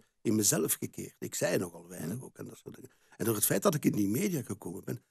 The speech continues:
Speaker 1: ben ik een beetje losgekomen. Ben ik wat socialer geworden eigenlijk.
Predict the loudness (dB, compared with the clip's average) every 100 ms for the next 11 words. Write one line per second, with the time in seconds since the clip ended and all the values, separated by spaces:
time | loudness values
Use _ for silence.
0 | _ -2 -2 -2 -4 -4 -4 -2 -2 -4
1 | -10 -14 -8 -6 -6 -8 -10 -14 -12 -12
2 | -12 -14 -14 -14 -18 -20 -20 -20 -20 -20